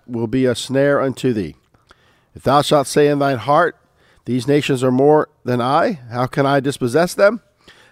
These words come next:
thou shalt not be afraid of them, but shalt well remember what the Lord thy God did unto Pharaoh and unto all Egypt. The great temptations which thine eye saw, and the signs and the wonders, and the mighty hand and the stretched out arm,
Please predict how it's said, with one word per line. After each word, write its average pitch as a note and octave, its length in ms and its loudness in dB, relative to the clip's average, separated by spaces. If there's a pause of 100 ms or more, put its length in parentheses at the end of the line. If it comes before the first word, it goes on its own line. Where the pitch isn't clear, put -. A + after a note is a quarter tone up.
thou F#2+ 160 -4
shalt B2 240 -2
not C3+ 180 -2
be E3 80 4
afraid G#3+ 280 2
of F#3 80 4
them, G2 340 -2
but F#2 140 -10
shalt - 400 -4 (580)
well A#2 280 2
remember C#3 460 2
what C3 180 0
the A#2 80 -6
Lord A#2+ 260 0
thy A#2+ 160 2
God A#2 360 0
did A#2+ 220 0
unto A#2+ 200 -4
Pharaoh A#2 440 0
and G#2+ 160 -6
unto A2 200 -8
all G#2 380 -4
Egypt. G#2 540 -6 (720)
The G2 80 -8
great D3 240 4
temptations E3 680 2
which C3+ 200 -2
thine A#2 180 0
eye C#3+ 260 0
saw, D3 380 4
and C3 100 -2
the A2+ 60 -4
signs C#3 520 -2
and A#2 100 -4
the G#2+ 80 -2
wonders, C#3+ 500 -4 (300)
and A2+ 140 -4
the A2+ 60 2
mighty D3+ 360 4
hand D3 360 0
and C3 100 0
the A2 60 -4
stretched - 380 -2
out C3+ 160 2
arm, C3 360 0